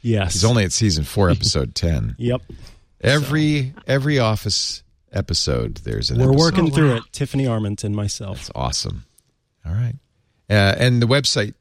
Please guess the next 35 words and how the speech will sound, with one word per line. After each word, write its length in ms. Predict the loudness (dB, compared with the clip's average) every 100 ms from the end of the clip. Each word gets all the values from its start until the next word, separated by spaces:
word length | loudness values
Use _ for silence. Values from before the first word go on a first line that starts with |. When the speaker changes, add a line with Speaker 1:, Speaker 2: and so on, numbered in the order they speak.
| _
Speaker 2:
chihuahua 440 | -4 0 0 0 -2
dot 260 | -4 -6
coffee. 320 | -4 -4 0 2
Speaker 1:
Chihuahua 380 | 4 2 0
dot 260 | 2 0 0
coffee. 400 | 0 2 0 -2
C 200 | 0 0
H 160 | 2 0
I 240 | 0 -2
H 240 | -2 -2 2
U 140 | 2
A 80 | 2
H 300 | 0 -2 0
U 160 | 0 2
A 160 | 0
dot 340 | -2 -4 -6 -6
coffee. 340 | -6 -6 -4
Speaker 2:
And 140 | -4 -2
start 440 | -2 0 0 0
following 500 | -2 0 0 0 0
Micah, 400 | 0 0 -2 -4
'cause 200 | -4 -4
I'm 100 | -4
sure 200 | -4 -2 0
you'll 160 | 0
hear 240 | 2 2 2
more 380 | 2 2 0 0
about, 420 | 0 0 0 -2
uh, 240 | -4 -2
his 240 | 0 -2 -2
exploits 540 | -4 -4 -2 -2 0
here 180 | 0 0
in, 140 | 0
uh, 80 | -4
Petaluma 600 | -2 -2 0 0 2 0